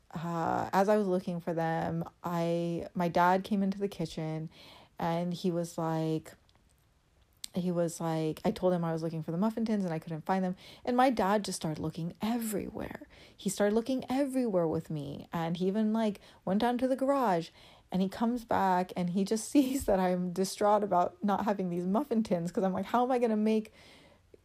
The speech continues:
muffins without the muffin tins?" And I said to him, "I could make a muffin cake, but it's just not the same." And he's like, "Yeah, it's just not the same." And I thought about how,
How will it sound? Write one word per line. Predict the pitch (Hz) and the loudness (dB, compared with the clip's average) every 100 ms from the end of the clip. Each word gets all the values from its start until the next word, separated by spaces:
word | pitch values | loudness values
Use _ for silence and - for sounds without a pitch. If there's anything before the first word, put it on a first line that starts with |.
| _ - | _ -6
muffins | 202 214 262 - 214 180 208 208 | 4 8 8 6 4 4 2 4
without | 220 220 202 | 4 6 4
the | 214 | 4
muffin | 247 320 302 | 2 2 0
tins?" | 202 160 | -2 -2
And | 175 | 0
I | 202 | 0
said | - 185 | 2 0
to | - | 0
him, | 202 190 - | -2 -2 0
"I | 185 | -2
could | 240 196 | 0 0
make | 190 190 | 0 0
a | |
muffin | 208 208 220 226 220 - - | 0 0 0 0 0 -4 -8
cake, | - 302 370 311 - - - - - 196 | 4 6 6 2 -4 -20 -20 -20 -14 2
but | 240 226 214 | 8 10 10
it's | 226 220 | 6 0
just | 233 | -2
not | 240 240 | -2 -2
the | 226 | 2
same." | 262 254 175 | 2 2 2
And | |
he's | 175 165 | 0 0
like, | 160 | 0
"Yeah, | 165 214 | 2 0
it's | 214 | 0
just | 180 - | -6 -4
not | 165 | -4
the | 165 | -4
same." | - 240 262 147 - - - - - _ - | 0 0 0 -4 -10 -20 -20 -20 -20 _ 0
And | 226 220 214 208 196 - _ _ - | 4 6 4 2 -2 -6 _ _ 2
I | 214 | 4
thought | 220 240 | 6 6
about | 254 226 208 | 6 4 2
how, | 196 - 196 190 185 180 180 | 0 2 4 6 6 4 0